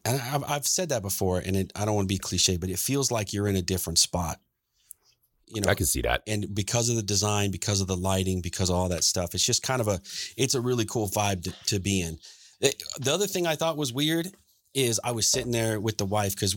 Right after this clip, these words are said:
Speaker 1: I went in there. I, I've talked about it before. I like getting cold brew from different shops all over the place. I was really,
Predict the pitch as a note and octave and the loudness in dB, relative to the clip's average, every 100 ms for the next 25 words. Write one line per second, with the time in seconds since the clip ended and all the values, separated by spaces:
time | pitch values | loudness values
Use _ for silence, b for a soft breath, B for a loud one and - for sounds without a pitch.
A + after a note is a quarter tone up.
0 | G2 G#2 A2 G#2+ G#2 G2+ G2+ F#2+ - _ | -2 0 2 2 2 2 2 0 -4 _
1 | - - _ _ _ _ _ - - - | -20 -20 _ _ _ _ _ -10 -10 -10
2 | - - G#2+ G2+ - - G2 F#2 F2+ E2+ | -12 0 2 2 0 0 0 2 0 0
3 | - F2 E2 E2 F#2 F2+ - F#2 F2+ F#2+ | 0 2 0 0 0 0 0 0 0 0
4 | F2+ F2 F#2+ - F2+ F2+ F2 E2 - E2+ | 0 2 2 2 0 0 0 0 0 0
5 | - F2 F#2 F2+ F2+ G2 F#2+ - - B | 0 2 2 0 0 0 2 2 0 B
6 | B B B B A2 G#2+ F2+ G2+ A2 G#2+ | B B B B -2 0 0 2 2 2
7 | G#2 | 0